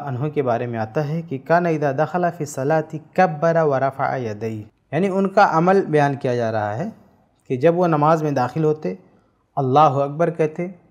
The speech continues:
और अपने दोनों हाथों को उठाते, व इदा रका रफ़ा यदै, और जब रुकू में जाते तो दोनों हाथों को उठाते, यानी रफ़ुल यदैन करते, व इदा क़ाला समी अल्लाहु लिमन हमिदा रफ़ा यदै,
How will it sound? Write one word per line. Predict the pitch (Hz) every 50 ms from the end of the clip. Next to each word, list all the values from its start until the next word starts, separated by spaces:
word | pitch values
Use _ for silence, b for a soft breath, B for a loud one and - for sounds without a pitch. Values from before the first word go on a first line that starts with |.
| _ _ _ _ _ _ _ -
और | 160 180
अपने | 185 170 175 - 180 175
दोनों | 156 147 151 156 165 147
हाथों | 135 131 120 - - 131
को | 127 - -
उठाते, | - 151 147 - - 104 - - - 98 104 - _ _ _ _ _ _ _ _ _ _ _ _ -
व | 127 160
इदा | 196 214 202 196 202 185 165
रका | 160 170 180 - - 202 185 196 196
रफ़ा | 180 165 156 160 175 165 156
यदै, | 151 131 123 120 127 131 143 147 143 - - - _ _ _ _ _ _ _ -
और | - 151 170 180
जब | 175 180 170 139
रुकू | 143 147 147 - 202
में | 202 190 185
जाते | 180 165 160 165 190 180
तो | - 180 156
दोनों | 143 151 147 156 147
हाथों | 135 135 135 - 143
को | 143 - 135
उठाते, | - - 110 101 - - -
यानी | 139 151 147 139
रफ़ुल | 127 127 - - - 151
यदैन | 143 127 113 131 127 131
करते, | 127 - 101 - _ - 104 98 - _ _ _ _ -
व | - 151
इदा | 175 202 190 196 185
क़ाला | 190 - 202 202 196 190 180 165
समी | 170 - 185 175 175 170
अल्लाहु | 170 165 156 160 160 160 160 160 151 151 147
लिमन | 143 143 139 139 135 131 123 -
हमिदा | - 147 156 156 156 151 180 190 190 b b b b b b b _ -
रफ़ा | 135 131 131 - 135 123
यदै, | 123 117 113 117 117 -